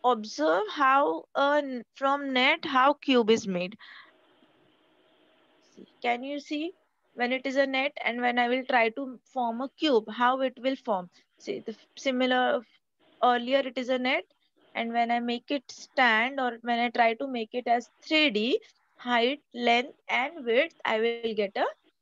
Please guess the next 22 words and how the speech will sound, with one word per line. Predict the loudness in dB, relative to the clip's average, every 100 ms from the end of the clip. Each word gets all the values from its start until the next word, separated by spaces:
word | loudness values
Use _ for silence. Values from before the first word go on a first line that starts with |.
| _
cube. | 2 4 4 -2 -18 -20 _ _ _ _ _ _ _ _ _ _ _ _ _ _ -4
Okay. | -4 -6 -20 -20 _ _ _ _ _ _
So | 0 2
this | 2 0
is | 2 4
a | 4 0 _ _ _ _
cube. | 2 4 4 2 _ -20 _ _ _ _ _
Now, | -4 2 4 2 -2 _ _ -6
next | 0 0 0 -4 4
we | 6
are | 6
going | 4 2 2 -2
to | 0
see | 2 2 0 -4 _
is | 4 6 4 0 -8 -10 _ _ _ _ _ _ _ _ _ _ _ _ _ _ _ _ _ _ _ _ _ _ _ _ _ _ _ _ _ _ _ _ _ _ _ _
one | 0 0 2
more | 0 0
shape | 2 4 4 2
now | -6 -2 -2 0
I | 0
have | 0 2
here. | 2 2